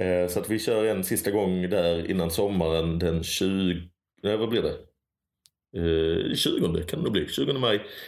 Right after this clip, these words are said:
Biljetter på underjord punkt nu. Lyssna på podden Måndag, eh, i din poddspelare. Den heter Måndag. Eh, eller så kommer ni in på underjord punkt nu. Där finns en flik som heter poddar.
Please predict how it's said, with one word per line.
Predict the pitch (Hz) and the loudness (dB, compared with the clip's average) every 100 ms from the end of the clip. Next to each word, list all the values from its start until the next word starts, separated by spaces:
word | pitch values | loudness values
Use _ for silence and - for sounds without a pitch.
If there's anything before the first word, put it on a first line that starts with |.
| - | -8
Biljetter | 110 120 120 | 0 0 0
på | 110 | 0
underjord | 113 110 107 92 | 0 2 2 0
punkt | 98 90 | -2 -2
nu. | 104 92 90 - - - - | 0 2 0 -2 -18 -20 -4
Lyssna | 104 - 98 | -2 0 -2
på | 90 92 | -2 -2
podden | 101 90 95 | 0 0 0
Måndag, | 156 151 120 127 135 - - _ _ - | 0 0 0 0 -2 -10 -20 _ _ -2
eh, | 98 92 90 87 82 98 | 0 2 2 2 0 0
i | |
din | 95 92 | 0 0
poddspelare. | 107 - 92 87 85 90 - | -2 0 0 2 2 0 -2
Den | 87 | 0
heter | 92 110 | 0 0
Måndag. | 131 98 90 92 - - - - - - | 0 2 2 2 0 -12 -20 -20 -20 -8
Eh, | 90 90 85 87 85 101 | -2 2 4 4 2 2
eller | 135 90 | 0 0
så | |
kommer | - 95 | -2 -2
ni | |
in | 139 | 0
på | 127 | 0
underjord | 123 120 120 | 0 2 0
punkt | 110 107 | -2 -2
nu. | 87 82 | 0 2
Där | 82 82 85 | 2 0 -2
finns | - 98 | -2 0
en | 101 | 0
flik | - 87 82 | 0 -2 0
som | 92 | -2
heter | 90 | -4
poddar. | - 92 85 76 | -2 -2 0 -2